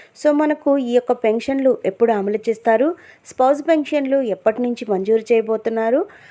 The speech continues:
అలాగే మనకు ఈ జూన్ నెలలో కొన్ని మార్పులు చేయబోతున్నారండి పెన్షన్లకి సంబంధించి. పూర్తి వివరాలు నేను మీకు తెలియజేస్తాను. మన ఛానల్ని మొదటిసారి చూస్తున్నట్లయితే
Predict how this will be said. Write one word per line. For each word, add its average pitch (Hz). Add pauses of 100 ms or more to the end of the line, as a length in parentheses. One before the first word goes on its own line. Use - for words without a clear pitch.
(140)
అలాగే 277 (180)
మనకు 247
ఈ 240
జూన్ 285
నెలలో 285
కొన్ని 254 (380)
మార్పులు 277
చేయబోతున్నారండి 226
పెన్షన్లకి 226 (420)
సంబంధించి. 214 (320)
పూర్తి 320
వివరాలు 233
నేను 220
మీకు 214
తెలియజేస్తాను. 202 (380)
మన 226
ఛానల్ని 302
మొదటిసారి 233
చూస్తున్నట్లయితే 220